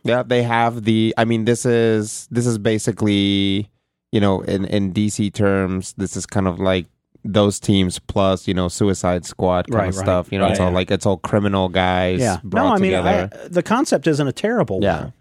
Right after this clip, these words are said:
Speaker 2: It's the story that's terrible.
Speaker 1: <laughs>
Speaker 2: Okay, right? You spend three issues building your characters up. Merlin
Speaker 1: Mm-hmm.
Speaker 2: escapes. Then you've
Speaker 3: Right.
Speaker 2: gotta spend two more issues where the vampires go and explore Fantasyland.
Speaker 3: Right.
Speaker 2: And
Speaker 3: And
Speaker 2: then,
Speaker 3: one of,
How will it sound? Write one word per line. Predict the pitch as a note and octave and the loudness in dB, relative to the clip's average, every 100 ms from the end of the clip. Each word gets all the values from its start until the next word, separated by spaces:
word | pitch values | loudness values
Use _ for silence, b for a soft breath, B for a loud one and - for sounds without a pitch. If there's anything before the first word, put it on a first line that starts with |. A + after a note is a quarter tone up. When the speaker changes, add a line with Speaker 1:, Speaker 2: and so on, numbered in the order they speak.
| _ - | _ -2
Speaker 2:
It's | F3+ | -2
the | - | 0
story | - A#3+ C#4+ E3+ | 2 4 4 2
that's | A2 | 0
terrible. | - G#2 E2 - - | -4 -6 -6 -8 -4
Speaker 1:
<laughs> | A#2 G#2 - A2 G2 A2 - | -2 0 0 0 0 -2 0
Speaker 2:
Okay, | D3+ E3+ D#3+ G3 | -2 0 0 0
right? | D#3+ F3 A3 | 0 0 2
You | F#3 | 0
spend | - F#3+ F#3 | 0 0 0
three | G#3 B3+ | 2 2
issues | A3 - F#3 | 2 2 0
building | - D#3 E3 F3 | 2 0 2 -2
your | E3+ | -2
characters | B2 G2+ - F2 | -2 -2 -6 -10
up. | E2+ G2 | -10 -6
Merlin | B2+ D3 G3+ | 0 2 2
Speaker 1:
Mm-hmm. | D#3+ | 2
Speaker 2:
escapes. | G#2 A#2 A2 - b b | 0 0 0 -2 b b
Then | D#3 G#3+ | 0 0
you've | |
Speaker 3:
Right. | G3+ | 2
Speaker 2:
gotta | F3 | 0
spend | - E3+ D3+ | 0 0 -2
two | - A3+ A#3+ | -2 0 2
more | A3+ A3+ | 2 2
issues | E3+ C#3 C#3+ B2+ | 2 2 0 0
where | C3+ | 0
the | B2+ | -2
vampires | A#2 E3 G#3 E3+ C#3+ B2+ | -2 -2 0 0 0 0
go | C3 C#3 | 0 0
and | C#3 | 0
explore | B2 - C3+ C3 | -4 -8 -4 -2
Fantasyland. | A2+ D3+ G#3 F#3 A2+ F2 E2 E2 A#2 - _ _ _ - | 0 -2 -2 -4 -8 -10 -12 -10 -12 -14 _ _ _ -8
Speaker 3:
Right. | G2+ G2+ | -4 -2
Speaker 2:
And | F3+ | 0
Speaker 3:
And | G3+ | 0
Speaker 2:
then, | G#3 | 2
Speaker 3:
one | |
of, | G#3 | 0